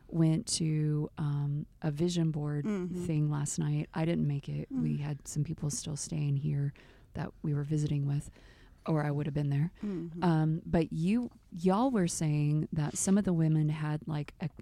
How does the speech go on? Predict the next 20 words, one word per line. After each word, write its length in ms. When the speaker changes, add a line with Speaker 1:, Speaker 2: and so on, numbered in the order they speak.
Speaker 1:
a 80
reoccurring 840
theme 420
on 160
their 120
vision 360
board. 360
So 320
one 300
of 80
the 80
two 200
of 80
you 120
guys, 280
tell 140
me 100
what 200
that 160
was. 300